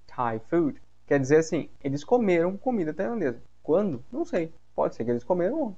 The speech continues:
pode ser que comeram semana passada, pode ser que comeram uma vez na vida. Ou seja, já comeram Thai food uma vez na vida. Como eu não marquei o tempo, né, não mar-, não trouxe o marco do tempo, eu uso Present Perfect. Ok?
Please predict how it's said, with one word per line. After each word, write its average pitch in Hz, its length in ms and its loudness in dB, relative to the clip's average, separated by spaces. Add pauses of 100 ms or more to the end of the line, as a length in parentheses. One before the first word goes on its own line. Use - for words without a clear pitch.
pode 139 200 0
ser 113 60 -2
que - 60 -12
comeram 117 220 -2
semana 139 220 -4
passada, 139 320 -6
pode - 200 -10
ser 127 100 -8
que - 60 -12
comeram 131 300 2
uma 170 140 4
vez 147 160 2
na 185 100 4
vida. 123 220 -2 (420)
Ou 135 80 -6
seja, 113 280 -2
já 127 180 4
comeram 139 500 4
Thai 135 220 2
food 123 260 -2
uma 131 160 -2
vez 117 140 -4
na 135 100 -4
vida. - 120 -12 (1120)
Como 147 200 4
eu 131 40 6
não 135 100 2
marquei 170 340 -2
o 165 40 -2
tempo, 135 280 -4 (560)
né, 113 160 -6
não 120 120 -8
mar-, 117 180 -4 (100)
não 120 300 -4
trouxe 131 380 0
o 131 40 2
marco 123 360 0
do 143 100 0
tempo, 123 220 -4 (340)
eu 143 180 2
uso 120 240 -8 (280)
Present 135 280 0
Perfect. - 240 -12 (540)
Ok? 135 400 0